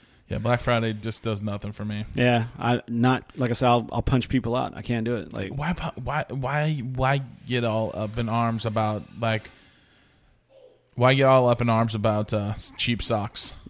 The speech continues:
Speaker 2: Yeah,
Speaker 1: You know?
Speaker 2: cheap socks and Tupperware, which I actually bought today. So
Speaker 1: Tupperware, huh?
Speaker 2: Uh, it's, you know, you replace, like, once every couple years,
Speaker 1: Right.
Speaker 2: three years,
Speaker 1: That's
Speaker 2: 'cause, you
Speaker 1: fair.
Speaker 2: know, you microwave spaghetti and you get the red ring around everything.
Speaker 1: Yeah, you just,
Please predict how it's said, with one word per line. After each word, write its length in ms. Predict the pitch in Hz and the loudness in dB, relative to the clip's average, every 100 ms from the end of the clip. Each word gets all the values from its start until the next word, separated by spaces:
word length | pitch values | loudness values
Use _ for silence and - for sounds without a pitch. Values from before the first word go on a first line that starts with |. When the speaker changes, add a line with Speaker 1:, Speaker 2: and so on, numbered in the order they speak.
| - | 0
Speaker 2:
Yeah, 240 | 127 123 | 4 6
Speaker 1:
You 60 | 120 | 6
know? 60 | |
Speaker 2:
cheap 220 | 104 139 117 | 6 4 4
socks 340 | 135 127 - | 4 4 2
and 100 | 117 | 0
Tupperware, 600 | 127 113 110 110 104 127 - | 2 4 4 2 0 -4 -4
which 120 | 156 214 | 4 6
I 60 | |
actually 200 | 202 202 | 8 8
bought 200 | 170 196 | 6 6
today. 280 | 135 107 104 127 | 4 4 2 -4
So 300 | - 123 113 - | -2 -2 -2 -8
Speaker 1:
Tupperware, 520 | - 156 185 120 117 113 | 4 4 6 4 4 4
huh? 220 | 123 147 - - - | 4 2 -2 -12 2
Speaker 2:
Uh, 260 | 185 196 190 | 10 12 12
it's, 200 | 185 185 160 | 8 -2 -2
you 100 | 226 | 0
know, 100 | 226 | 2
you 160 | 226 226 208 | 2 2 2
replace, 340 | - 151 156 | 4 4 4
like, 140 | 165 131 | 2 2
once 240 | 147 151 | 0 0
every 160 | 156 156 | -4 -2
couple 280 | 156 - | -4 -2
years, 180 | 156 156 | 0 2
Speaker 1:
Right. 100 | 160 | 2
Speaker 2:
three 180 | - 151 | 2 2
years, 140 | 156 - | 2 2
Speaker 1:
That's 120 | - | 4
Speaker 2:
'cause, 140 | 170 | 4
you 80 | 143 | 8
Speaker 1:
fair. 60 | 151 | 8
Speaker 2:
know, 100 | 143 | 8
you 120 | 127 | 8
microwave 380 | 139 143 160 143 | 8 8 8 6
spaghetti 480 | - 135 131 135 147 | 6 4 6 8 8
and 80 | 139 | 8
you 60 | |
get 160 | 127 139 | 6 4
the 80 | 123 | 6
red 240 | 131 131 | 8 8
ring 220 | 127 143 | 6 6
around 240 | 143 143 143 | 6 6 6
everything. 360 | 147 147 147 | 4 2 2
Speaker 1:
Yeah, 80 | 147 147 - | 0 -4 -8
you 80 | |
just, 220 | 143 - | -6 -6